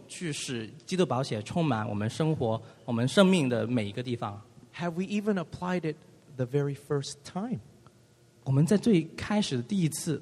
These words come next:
Speaker 1: 我们究竟有没有做对，有没有把耶稣基督宝血做在我们生命当中？
Speaker 2: Do we have this relationship with Jesus?
Speaker 1: 我们有没有一个持续跟基督的一个关系呢？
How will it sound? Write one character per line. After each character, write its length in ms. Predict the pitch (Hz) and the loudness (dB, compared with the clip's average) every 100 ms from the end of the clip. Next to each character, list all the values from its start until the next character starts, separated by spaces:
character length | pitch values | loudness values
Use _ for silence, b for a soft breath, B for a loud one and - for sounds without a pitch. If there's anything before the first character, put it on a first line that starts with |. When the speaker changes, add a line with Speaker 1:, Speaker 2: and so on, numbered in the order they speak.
| - | -6
Speaker 1:
我 80 | 123 | -4
们 160 | 127 - | -4 0
究 100 | 208 | 0
竟 180 | 175 139 | 2 0
有 80 | 107 | 0
没 100 | 127 | -2
有 80 | 113 | 0
做 220 | 160 135 | 2 2
对， 260 | 170 127 113 | 2 0 -2
有 120 | 120 | -4
没 80 | 135 | -2
有 80 | |
把 180 | 123 104 | -2 -2
耶 80 | 117 | -4
稣 80 | 135 | -6
基 180 | 135 143 | -6 -4
督 80 | |
宝 160 | 117 110 | -2 -2
血 200 | 123 107 | -2 -4
做 160 | 147 123 | -2 -2
在 80 | |
我 40 | 110 | -4
们 100 | 101 | -4
生 140 | 139 | -4
命 120 | 123 | -4
当 180 | 107 101 | -4 -6
中？ 100 | 87 - | -8 -6
Speaker 2:
Do 100 | 160 | -4
we 120 | 180 | -2
have 340 | 165 196 196 | -2 0 0
this 200 | 185 175 | -2 -2
relationship 760 | 160 147 180 185 170 156 - 156 - - - - - | -4 -2 -2 -2 -4 -6 -8 -8 -12 -20 -20 -20 -10
with 160 | 139 | -8
Jesus? 500 | - 151 139 123 - - | -4 -4 -4 -8 -6 0
Speaker 1:
我 40 | |
们 140 | 143 175 | 4 4
有 80 | |
没 80 | 135 | 4
有 100 | 151 | 2
一 140 | 127 123 | 2 0
个 100 | 147 | 0
持 280 | - 123 | 0 -2
续 200 | 123 165 | 2 2
跟 220 | 131 143 143 | 2 0 0
基 160 | 156 | -2
督 120 | 147 | 0
的 140 | 135 113 | 0 0
一 40 | |
个 100 | 107 | -2
关 260 | 110 131 139 | 0 0 0
系 220 | - 117 | -2 -6
呢？ 140 | 107 | -8